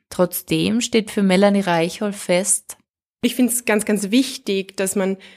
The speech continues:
Speaker 2: diese Überbleibsel aus dieser Zeit keinesfalls weglöscht oder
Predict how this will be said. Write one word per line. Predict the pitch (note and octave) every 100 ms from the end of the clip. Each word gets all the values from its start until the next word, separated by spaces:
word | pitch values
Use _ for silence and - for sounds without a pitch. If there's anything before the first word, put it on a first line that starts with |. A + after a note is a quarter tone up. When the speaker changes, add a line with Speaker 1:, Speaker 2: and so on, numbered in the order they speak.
| _ -
Speaker 2:
diese | G#3+ G#3 F3+ F3 F3 E3+ -
Überbleibsel | G#3+ - A3+ G#3+ E3+ F3+ - G3
aus | F#3 F3+
dieser | F#3+ F#3+
Zeit | - F3+ F3+
keinesfalls | - F#3 F3+ - F3+ F3+ F3+ -
weglöscht | E3 E3 - - C4 C4+ -
oder | G3 F#3